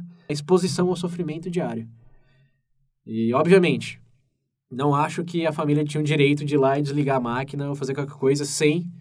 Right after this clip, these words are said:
com que o paciente tenha dado qualquer diretiva sobre.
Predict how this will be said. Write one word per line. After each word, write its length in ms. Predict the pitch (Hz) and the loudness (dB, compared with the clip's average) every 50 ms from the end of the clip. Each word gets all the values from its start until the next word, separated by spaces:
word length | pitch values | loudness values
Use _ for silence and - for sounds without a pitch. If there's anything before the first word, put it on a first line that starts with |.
| 135 135 - | -10 -10 -8
com 100 | - 143 | -8 -6
que 80 | 139 147 | -4 -2
o 60 | 143 | -2
paciente 520 | 151 143 147 147 143 135 139 143 143 - | -2 -2 -2 -2 -2 -2 -4 -4 -6 -8
tenha 360 | - 151 143 143 147 147 147 147 - - - | -8 -6 -6 -4 -4 -6 -6 -8 -10 -12 -10
dado 300 | 120 120 123 131 131 131 | -6 -4 -4 -2 -2 -4
qualquer 360 | 135 127 117 - 127 127 127 | -4 -6 -4 -4 -2 -2 -2
diretiva 540 | 120 123 131 135 131 - - 127 127 135 135 | -2 -2 0 -2 -2 -2 -4 -4 -4 -4 -6
sobre. 380 | - - 127 110 113 - - | -6 -6 -6 -6 -8 -10 -16